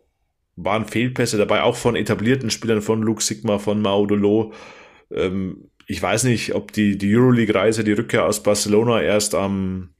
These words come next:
am Vorabend letztlich dafür verantwortlich waren. Die Konzentration war irgendwie nicht da und die Bonner haben es meiner Ansicht nach da verpasst, in der ersten Halbzeit sich ein bisschen größeres Polster zu erspielen als diese sieben Punkte, die sie zur Halbzeit hatten.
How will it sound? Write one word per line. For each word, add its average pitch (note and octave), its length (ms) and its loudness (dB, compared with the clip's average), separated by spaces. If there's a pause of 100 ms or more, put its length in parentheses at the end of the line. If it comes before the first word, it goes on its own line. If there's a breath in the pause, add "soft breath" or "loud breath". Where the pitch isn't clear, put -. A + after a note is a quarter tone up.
(440 loud breath)
am F2+ 100 -6
Vorabend G#2+ 680 2
letztlich G2+ 760 -2
dafür G2 380 -4
verantwortlich G#2+ 600 -2
waren. G#2+ 280 0
Die F2+ 160 0
Konzentration B2 880 0
war C3 140 2
irgendwie B2 300 0
nicht B2+ 300 0
da B2+ 280 0 (360 loud breath)
und A#2 140 -4
die B2 80 4
Bonner D3+ 360 2
haben C3+ 120 -4
es B2+ 140 -4
meiner C#3+ 280 0
Ansicht C#3 400 -6
nach - 240 -4 (220)
da D#3 280 2
verpasst, - 540 -4
in G#2+ 80 -2
der G2+ 140 2
ersten B2+ 380 -2
Halbzeit B2+ 440 0
sich A#2+ 220 -2
ein A#2+ 240 -6
bisschen D3 440 0
größeres B2 520 2
Polster B2 600 2 (380 loud breath)
zu - 140 0
erspielen B2+ 400 2
als G2+ 200 0
diese A2+ 180 -2
sieben B2 320 -2
Punkte, B2+ 340 -4
die A2 60 -4
sie A2 140 -4
zur G#2 160 -4
Halbzeit F#2+ 400 -2
hatten. E2+ 300 -8